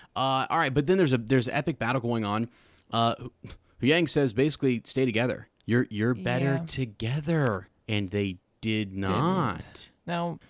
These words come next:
Speaker 1: Now, I mean, it seems like they did have to separate because she kind of gets there just in time to, to pull the map off or whatever. But
Speaker 2: Yeah.
Speaker 1: maybe if she would have doubled up and went after Shin,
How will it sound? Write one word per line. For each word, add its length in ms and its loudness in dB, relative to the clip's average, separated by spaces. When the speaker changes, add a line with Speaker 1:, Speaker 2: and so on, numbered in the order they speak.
Speaker 1:
Now, 720 2
I 60 -2
mean, 300 2
it 220 -2
seems 260 -2
like 100 -4
they 120 0
did 220 0
have 180 -2
to 60 -6
separate 580 -4
because 400 -2
she 240 -4
kind 320 -6
of 120 -4
gets 160 -8
there 160 -2
just 240 -10
in 100 -4
time 320 -4
to, 260 -8
to 100 -4
pull 260 -2
the 80 0
map 340 -2
off 340 -8
or 80 -8
whatever. 400 -4
But 240 -4
Speaker 2:
Yeah. 180 -10
Speaker 1:
maybe 280 2
if 100 0
she 160 -4
would 140 4
have 180 -2
doubled 360 0
up 240 -2
and 240 -2
went 180 0
after 340 -6
Shin, 560 -4